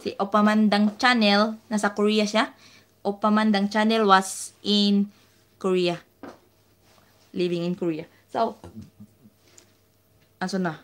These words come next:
So, kung gusto mong may matutunan din, ang, bakit no, dumidilim yung camera? Ewan. Kung gusto mong may matutunan din na Japanese, I can, I can, I can,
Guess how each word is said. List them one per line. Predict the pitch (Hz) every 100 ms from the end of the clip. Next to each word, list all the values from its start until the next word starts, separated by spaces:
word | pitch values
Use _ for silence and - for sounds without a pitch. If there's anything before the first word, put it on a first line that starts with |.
| _ _ _ _ _ _ _ _ _ -
So, | 220 220
kung | 226
gusto | 247 262 269
mong | 269 262
may | 269 269
matutunan | 262 269 262 269 269 262
din, | 196 233 277 - -
ang, | 226 220 202 - 226
bakit | 269 320 247
no, | 202
dumidilim | 202 190 202 196 214 208 208
yung | 196 - - - - - _ -
camera? | - 214 240 247 - - _ _ _ _ _ _ _ - -
Ewan. | 190 226 185 - _ _ - _ _ - - - - - - - - - - - - _ _
Kung | 247 214
gusto | 233
mong | 247 247
may | 247 240
matutunan | 240 247 247 - 247 262 233 233
din | 196 202 220 220
na | 202 190
Japanese, | 196 202 196 190 190 -
I | 190
can, | 196 202 220 - - -
I | 208
can, | 208 226 240 - -
I | - 208
can, | 220 220 226 240